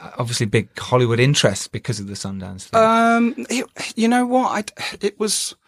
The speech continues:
Speaker 2: I've had, you know, I've had my sort of flirtation with Hollywood. I sort of had meetings with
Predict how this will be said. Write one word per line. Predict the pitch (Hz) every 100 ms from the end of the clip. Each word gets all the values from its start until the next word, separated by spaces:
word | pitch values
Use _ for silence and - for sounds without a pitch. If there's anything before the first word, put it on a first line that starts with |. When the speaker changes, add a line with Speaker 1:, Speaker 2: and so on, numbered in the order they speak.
| - _ -
Speaker 2:
I've | -
had, | 247 240 233 -
you | 202
know, | 131
I've | 139 -
had | 202 190
my | 160
sort | 156 180 147
of | 135
flirtation | - - 160 143 135 165 156 117
with | 113
Hollywood. | 113 95 92
I | 107
sort | 113 -
of | -
had | 147 135
meetings | 123 107 113
with | 107 101